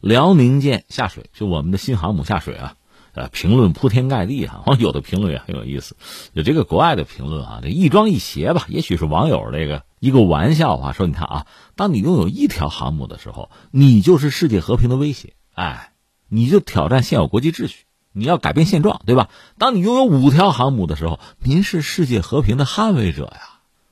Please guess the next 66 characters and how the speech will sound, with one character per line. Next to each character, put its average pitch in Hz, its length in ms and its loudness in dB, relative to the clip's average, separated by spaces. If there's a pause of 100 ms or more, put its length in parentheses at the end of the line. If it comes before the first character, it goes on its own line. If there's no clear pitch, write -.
对 208 120 6
吧？ 208 200 0 (360)
<laughs> - 280 -20
就 254 100 -6
某 131 180 4
些 165 160 -2
人 143 140 0
的 143 80 -4
头 98 240 -4
脑 76 160 -4
就 101 160 -2
是 69 100 -12
这 67 120 -10
样 60 220 -10
子， - 120 -20 (600)
你 220 140 0
说 160 140 2
他 151 80 2
不 - 160 -2
可 - 160 -2
理 90 160 0
喻 120 180 2
也 - 120 -2
行， - 200 -18 (320)
你 90 100 -6
说 104 120 -2
他 107 100 -4
欺 - 200 -2
软 71 180 0
怕 98 200 0
硬 80 160 -2
也 55 140 -12
行。 - 160 -20 (380)
所 156 160 2
以 - 20 4
说 156 180 0
到 135 160 2
底 76 120 -4
呢， 85 120 -2
把 82 140 -4
自 147 240 0
己 82 160 -6
的 85 100 -4
事 123 200 -4
情 107 140 0
做 - 140 0
好， - 160 -8 (380)
让 131 260 0
自 - 200 0
己 - 160 -10
更 107 220 2
强 - 480 -4
壮。 - 160 -8 (800)
人 147 220 2
家 196 100 4
把 156 140 2
你 131 140 0
作 135 140 2
为 131 100 2
威 139 160 0
胁， 117 160 -6
说 117 140 -6
明 113 140 -4
什 87 120 -8
么 85 80 -6
呀？ 87 120 -8